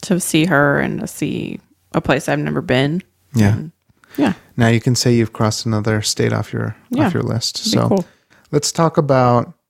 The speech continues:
Speaker 2: something that we saw recently that I think really merits, uh, merits, uh, a conversation.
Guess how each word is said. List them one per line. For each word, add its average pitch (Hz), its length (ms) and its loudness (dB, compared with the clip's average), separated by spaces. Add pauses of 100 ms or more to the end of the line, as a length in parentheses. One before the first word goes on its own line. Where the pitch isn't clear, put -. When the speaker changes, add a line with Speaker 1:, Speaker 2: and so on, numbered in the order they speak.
(500)
Speaker 2:
something 135 320 0
that 117 120 2
we 120 100 2
saw 113 240 4
recently 110 460 2
that 110 440 0
I 117 120 0
think 113 300 -2
really 107 300 2
merits, 107 600 -2
uh, 101 320 -4 (1300)
merits, 107 540 2
uh, 98 280 2
a 117 80 -2
conversation. 104 680 -2